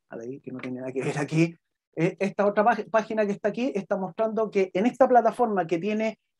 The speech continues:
eh, solamente quince usuarios de una empresa en particular, tenemos que estos últimos usuarios hicieron algunas consultas el día de ayer, algunos pocos el día lunes y efectivamente la semana anterior.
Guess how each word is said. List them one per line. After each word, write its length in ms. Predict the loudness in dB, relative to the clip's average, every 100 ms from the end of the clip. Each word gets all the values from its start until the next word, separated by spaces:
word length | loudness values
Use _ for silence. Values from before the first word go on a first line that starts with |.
| -2
eh, 300 | 4 4 4
solamente 460 | 6 6 6 2 -2
quince 280 | -2 -4 0
usuarios 340 | 2 4 2
de 80 | 2
una 120 | 0
empresa 340 | 0 -2 -4
en 60 | -4
particular, 600 | -6 -4 -2 4 4 2 -6 _ _ _
tenemos 380 | 0 2 0 0
que 280 | 2 2 2
estos 300 | -4 -2 -2
últimos 400 | -2 -2 -2 -2
usuarios 500 | -2 -2 0 0 -2
hicieron 360 | -2 0 0 0
algunas 320 | -2 -2 -4
consultas 520 | -6 -6 -6 -4 -4
el 100 | -4
día 220 | -2 0 2
de 80 |
ayer, 380 | 0 0 0 -2 -8 _ _
algunos 340 | 0 2 2
pocos 260 | 0 -2 -4
el 120 | -2
día 200 | 0 2
lunes 460 | 2 0 0 0 -2
y 40 |
efectivamente 580 | -2 -2 -2 -2 -2 -2
la 100 | -4
semana 380 | -4 -4 -2 -4
anterior. 420 | 0 2 2